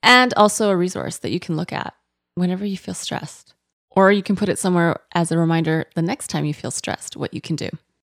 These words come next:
Okay, so here's what I put. My best ways to manage stress that take less than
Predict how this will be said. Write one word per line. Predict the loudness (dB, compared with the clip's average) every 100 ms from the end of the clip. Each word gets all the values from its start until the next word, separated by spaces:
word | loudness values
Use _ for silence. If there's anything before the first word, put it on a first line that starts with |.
| -6
Okay, | 0 2
so | 2
here's | 4 4 6
what | 4
I |
put. | 4 0 -2 _ _ _ _ 2
My | 4 8
best | 8 6 4
ways | 4 4
to | 2
manage | 2 2 0
stress | -2 -4 2 2 2 -4
that | -4 -4 -6
take | -4 -4 -2
less | -2 -2 -2
than | 0 0